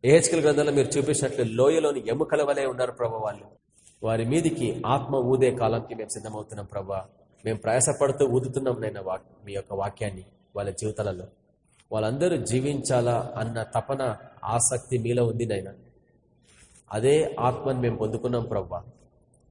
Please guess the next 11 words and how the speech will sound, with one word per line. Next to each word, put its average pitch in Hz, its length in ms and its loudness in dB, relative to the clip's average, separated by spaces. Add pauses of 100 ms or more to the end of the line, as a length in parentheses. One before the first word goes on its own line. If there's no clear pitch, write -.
ఇవన్నీ 117 320 0
మేము 127 260 0
వాళ్ళకి 107 360 -2
చూపించి 135 540 -6
వాళ్ళని 101 440 -4 (600)
లేవనెత్తాలా 117 600 0
ప్రభా. 95 580 -2 (200)
వాళ్ళ 104 160 0
నిద్ర 107 260 0
నుంచి 160 300 -2
వాళ్ళని 110 400 -2